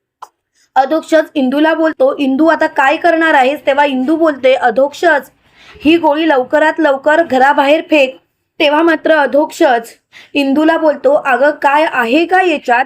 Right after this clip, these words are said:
तेव्हा लगेच इंदू बोलते, "अधोक्षज, मी तुला सांगते ना, तेवढं कर. ही गोळी जर का तू घराबाहेर फेकलीस तर सगळं व्यवस्थित होईल. कोणत्याच गोष्टीची काळजी करायची गरज लागणार नाही.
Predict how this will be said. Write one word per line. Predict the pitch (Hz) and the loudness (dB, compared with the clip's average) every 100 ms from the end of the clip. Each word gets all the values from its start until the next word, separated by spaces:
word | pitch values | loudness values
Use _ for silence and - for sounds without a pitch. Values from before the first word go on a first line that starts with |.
| - | -2
तेव्हा | 269 285 | 0 0
लगेच | 262 285 277 | 0 -4 -6
इंदू | 269 247 294 | -4 -2 -2
बोलते, | 311 285 269 | 0 -2 0
"अधोक्षज, | 269 220 269 285 - 320 285 - _ _ _ _ - - - | 0 2 0 -2 -2 -2 -2 -10 _ _ _ _ -20 -20 -6
मी | 269 339 | -2 0
तुला | 320 302 320 | 0 0 0
सांगते | 294 254 254 320 302 | -2 -4 -4 -2 0
ना, | 330 381 | 0 0
तेवढं | 294 240 247 294 | 0 2 2 0
कर. | 285 277 226 - _ _ _ _ _ - _ | 0 0 0 -2 _ _ _ _ _ -20 _
ही | 294 294 | -2 2
गोळी | 294 302 | 0 0
जर | 277 277 | 0 -2
का | 254 302 | 0 -2
तू | 302 | -2
घराबाहेर | 269 247 254 285 311 330 320 | 0 2 2 2 0 0 -2
फेकलीस | 262 269 294 311 | -4 -2 -4 0
तर | 302 | -2
सगळं | 302 311 240 285 294 | 0 -2 0 0 0
व्यवस्थित | 247 262 285 - 311 | 0 0 -2 -2 0
होईल. | 285 285 247 - _ _ _ _ _ _ _ _ _ | 0 -2 -6 -12 _ _ _ _ _ _ _ _ _
कोणत्याच | 302 285 285 320 339 | -2 0 -2 -2 0
गोष्टीची | 302 285 262 302 285 320 | -2 -4 0 -2 0 -2
काळजी | 330 277 240 269 | 0 0 0 -4
करायची | 330 277 269 - 330 | -2 0 0 0 -2
गरज | 254 247 285 311 | 0 2 2 0
लागणार | 294 285 285 285 | -2 0 -2 -2
नाही. | 262 277 262 | -2 -4 -6